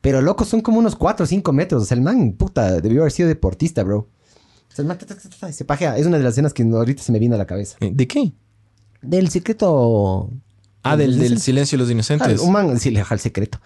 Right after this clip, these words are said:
Speaker 1: El man se termina en la mano, se eyacula, se bota el morocho en la mano y le lanza a la man y le da en la cara. La man este, le regresa a ver así.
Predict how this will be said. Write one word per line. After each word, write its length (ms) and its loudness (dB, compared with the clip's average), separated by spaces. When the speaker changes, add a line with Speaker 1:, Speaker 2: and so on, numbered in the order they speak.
Speaker 1:
El 400 2
man 160 2
se 140 -6
termina 320 2
en 80 2
la 80 4
mano, 380 2
se 280 -4
eyacula, 640 0
se 100 -4
bota 240 -2
el 60 2
morocho 340 2
en 60 2
la 60 2
mano 200 2
y 40 2
le 100 0
lanza 340 -2
a 40 -4
la 100 -8
man 180 -4
y 40 -4
le 80 -2
da 40 0
en 60 -2
la 120 -8
cara. 220 -6
La 100 -10
man 140 -10
este, 220 -12
le 100 -6
regresa 240 -2
a 40 0
ver 140 2
así. 420 0